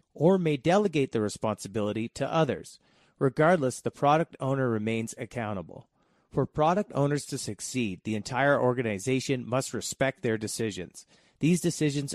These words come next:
are visible in the content and ordering of the product backlog and through the inspectable increment at the sprint review.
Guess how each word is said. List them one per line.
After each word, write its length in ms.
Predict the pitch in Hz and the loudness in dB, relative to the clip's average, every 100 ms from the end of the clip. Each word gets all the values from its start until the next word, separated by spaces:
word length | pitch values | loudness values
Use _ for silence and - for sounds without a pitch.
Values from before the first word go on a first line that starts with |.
| - | -2
are 260 | 120 117 | 0 0
visible 580 | 107 127 151 160 160 156 | 2 2 2 2 2 2
in 180 | - 113 | 0 -6
the 80 | 107 | -6
content 580 | - 135 147 147 139 - | -2 -2 -2 -2 -4 -6
and 160 | 113 | -8
ordering 460 | 110 123 131 135 135 | -2 2 4 2 0
of 160 | 117 | -4
the 80 | 104 | -6
product 460 | - 127 123 131 - | -4 0 0 0 -2
backlog 520 | 110 107 117 104 101 _ - _ | -2 -2 -2 -4 -4 _ -20 _
and 380 | - 151 156 151 - | -2 2 2 0 0
through 320 | 135 143 139 | 4 4 4
the 180 | 117 107 | 0 -4
inspectable 720 | 123 - - 180 - 175 175 | -4 -2 2 2 2 2 2
increment 500 | 160 165 170 156 156 - | 0 -2 -2 0 0 -2
at 240 | 127 135 - | -4 -4 -6
the 80 | |
sprint 320 | 117 - 127 - | -10 -4 -4 -2
review. 480 | 120 117 147 - | -4 0 0 0